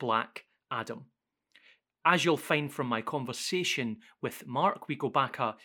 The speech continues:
a long way. We both met in Bible college and were actually involved in the first iteration of Real Faith when it was a, a website and a blog. So it's great to finally be able to have Mark on the podcast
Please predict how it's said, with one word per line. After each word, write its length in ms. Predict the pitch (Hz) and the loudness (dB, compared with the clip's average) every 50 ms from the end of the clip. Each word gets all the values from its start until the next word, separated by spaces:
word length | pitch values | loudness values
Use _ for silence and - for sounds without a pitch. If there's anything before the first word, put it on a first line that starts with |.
| - _ | -12 _
a 80 | - 123 | -6 -4
long 340 | 123 131 139 147 139 131 127 | 0 2 2 2 2 0 -2
way. 220 | 147 160 165 175 | 0 0 0 0
We 140 | 165 151 131 | 0 -2 -4
both 260 | - 147 147 143 - | -4 -4 -6 -6 -6
met 340 | 139 131 131 131 131 - - - | -6 -4 -4 -4 -6 -8 -10 -10
in 160 | 139 120 117 | -8 -6 -4
Bible 320 | 110 135 135 131 117 135 120 | -2 -2 -4 -4 -4 -6 -8
college 500 | - - 143 131 123 123 117 117 - - - - - - _ - | -6 -6 -6 -4 -4 -6 -6 -8 -10 -14 -16 -20 -20 -20 _ -8
and 80 | 160 143 | -6 -4
were 160 | 147 147 151 | -2 0 0
actually 340 | 160 - - - - 156 139 | 0 -2 -2 -4 -6 -6 -4
involved 420 | 131 120 143 135 135 131 - - | -4 -2 -2 -2 -4 -6 -8 -8
in 80 | 143 143 | -8 -8
the 80 | 135 | -8
first 360 | - - 160 139 - - - - - | -6 -4 -4 -4 -4 -6 -10 -8 -8
iteration 720 | 143 - - 160 143 147 165 175 - - - 127 - 120 - _ - _ _ _ | -8 -6 -4 -4 -2 -2 -2 0 0 -2 -2 -4 -6 -12 -18 _ -20 _ _ _
of 300 | - 120 110 113 110 - - | -4 -4 -2 -4 -6 -8 -12
Real 300 | 156 135 120 120 123 113 | -16 -12 -8 -8 -6 -6
Faith 480 | - - - - 127 123 120 - - - _ _ - _ _ - | -8 -8 -10 -10 -10 -10 -12 -16 -20 -20 _ _ -20 _ _ -4
when 240 | 135 123 120 123 - | -2 0 0 -2 -2
it 160 | 123 123 - | -6 -8 -6
was 240 | 123 117 117 117 120 | -6 -6 -6 -6 -6
a, 160 | 113 101 - | -8 -8 -8
a 100 | - 110 | -8 -8
website 760 | 104 107 127 120 117 120 - - - 123 110 117 123 - - - - - - _ _ - | -8 -6 -6 -8 -6 -8 -8 -6 -4 -4 -4 -6 -8 -12 -16 -20 -20 -20 -20 _ _ -6
and 340 | 113 123 113 110 113 110 - - | -6 -4 -4 -6 -8 -8 -8 -8
a 80 | 123 - - | -8 -8 -8
blog. 440 | - 120 107 104 104 110 127 123 - - _ _ _ _ _ _ | -6 -4 -4 -4 -6 -8 -12 -14 -16 -18 _ _ _ _ _ _
So 220 | - - - 123 120 | -10 -6 -4 -4 -4
it's 100 | 117 - | -4 -6
great 400 | - - 170 160 170 170 165 - - | -6 -2 0 2 2 2 0 -2 -6
to 100 | - 123 | -12 -12
finally 400 | - - - 147 139 139 135 117 | -4 -2 0 0 0 0 -4 -6
be 100 | 131 127 | -6 -6
able 160 | 113 120 110 | -8 -8 -8
to 140 | - 131 113 | -8 -8 -4
have 260 | - 120 113 104 113 | -2 -2 -4 -2 -2
Mark 360 | 117 117 113 113 120 - - - _ | -2 0 0 0 0 -2 -6 -10 _
on 140 | 135 131 127 | -6 -4 -4
the 80 | 120 110 | -4 -6
podcast 680 | - - - 110 107 - - - 120 113 - - - | -6 -6 -8 -8 -8 -8 -8 -8 -6 -6 -8 -10 -14